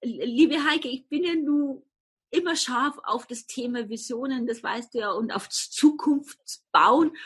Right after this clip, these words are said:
Und, äh, die Frage, die ich jetzt dir gerne stellen mag, ist, wie kümmerst du dich immer wieder um deine gute Zukunft? Was tust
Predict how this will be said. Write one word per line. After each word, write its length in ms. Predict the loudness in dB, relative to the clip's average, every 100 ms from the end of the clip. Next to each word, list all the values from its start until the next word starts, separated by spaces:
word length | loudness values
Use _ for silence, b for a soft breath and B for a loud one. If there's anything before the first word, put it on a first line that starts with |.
| B B
Und, 340 | 8 8 6
äh, 260 | 0 2 2
die 200 | 2 2
Frage, 420 | 2 2 2 2
die 320 | 0 2 4
ich 140 | 4 4
jetzt 340 | 0 -2 2
dir 120 | 4
gerne 260 | 6 4 2
stellen 320 | 2 2 4
mag, 280 | 4 0 0
ist, 360 | -2 -4 -2 2
wie 240 | 2 2
kümmerst 480 | 4 6 6 4 2
du 200 | 4 6
dich 380 | 6 4 2 -2
immer 380 | 6 8 8 6
wieder 480 | 4 6 4 2 0
um 300 | 2 2 2
deine 380 | 4 4 4 2
gute 360 | 0 0 0 0
Zukunft? 500 | -4 -4 -4 -6 2
Was 320 | 4 4 0
tust 420 | 6 6 6 2